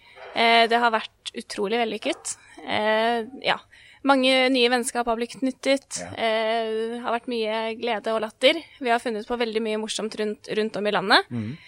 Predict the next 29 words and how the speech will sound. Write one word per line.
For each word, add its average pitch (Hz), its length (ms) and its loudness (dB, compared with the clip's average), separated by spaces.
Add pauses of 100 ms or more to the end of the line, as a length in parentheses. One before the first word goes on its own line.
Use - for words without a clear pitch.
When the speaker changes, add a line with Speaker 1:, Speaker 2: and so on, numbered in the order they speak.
(240)
Speaker 1:
Eh, 262 280 4
og 277 60 0
så 349 140 2
ønsket 277 320 -2
vi 220 140 2
å 226 60 2
lage 202 260 2
en 208 120 -2
sor-rapport - 760 -6 (100)
om 208 300 0 (100)
prosjektet. 226 520 -2 (380)
Eh, 349 60 -10
Speaker 2:
Mhm. 226 320 -2
Speaker 1:
så 233 140 -2
der 233 120 0
kan 262 140 -6
man 294 100 0
lese 277 260 -2
litt 240 260 -6
om 240 280 -4 (380)
hva 190 160 4
vi 196 80 -2
har 185 80 -2
gjort - 480 0
i 262 120 -2
prosjektet. 254 480 -2 (400)
Eh, 262 340 2
og 254 140 -4
så - 120 -2